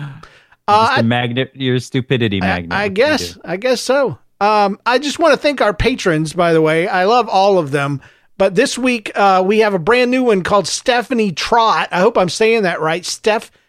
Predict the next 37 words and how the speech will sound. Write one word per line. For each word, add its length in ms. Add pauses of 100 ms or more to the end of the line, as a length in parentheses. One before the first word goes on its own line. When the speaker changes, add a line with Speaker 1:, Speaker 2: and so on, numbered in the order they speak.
(120)
Speaker 2:
Steffi 520
Trott. 460 (460)
And 280
she's 280
a 60
new 260
eight 260
dollar 380
a 80
month 560
contributor, 880
and 300
that 200
means 300
she 240
gets 320
access 560
to 80
bonus 420
content 600
and 280
more. 520 (480)
And, 340
uh, 400
you 160
can 160
check 320
it 60
out 360
at 300
patreon 540
dot 220
com 260
slash 360
that 220
story 360
show 420